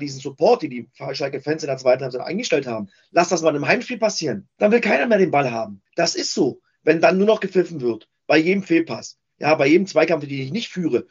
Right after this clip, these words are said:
oder verliere. Und da ist das eine ganz, ganz gefährliche Situation.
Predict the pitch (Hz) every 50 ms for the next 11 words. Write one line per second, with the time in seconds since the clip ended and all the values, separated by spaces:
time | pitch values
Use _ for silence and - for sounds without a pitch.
0 | _ _ - 185 147 143 139 135 127 120 120 113 104 104 - _ _ _ _ _
1 | _ - - 139 139 151 175 180 - - 160 - - 160 139 - - - _ _
2 | - 147 131 117 160 170 202 190 - 185 175 175 - - _ _ - - 160 160
3 | 147 147 170 175 160 147 143 143 156 127 120 - - 156 170 185 190 190 190 _